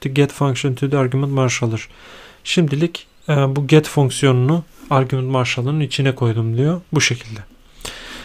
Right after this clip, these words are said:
"This compiled an obviously failed test. Getting the test working again was a simple matter of making get abstract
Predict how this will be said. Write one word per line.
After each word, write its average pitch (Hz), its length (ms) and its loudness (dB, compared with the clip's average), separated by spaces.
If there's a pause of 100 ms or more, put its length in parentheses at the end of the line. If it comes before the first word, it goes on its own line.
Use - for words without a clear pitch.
"This 180 160 0
compiled 175 400 4
an 156 120 2
obviously 160 480 2
failed 147 360 4
test. 147 400 -2
Getting 151 420 -2
the 147 120 -8
test 143 320 0
working 143 460 -2
again 139 240 2
was 147 260 0
a 131 60 2
simple 143 360 0
matter 139 380 0
of 127 180 0
making 139 380 0
get 143 280 0
abstract 135 440 -4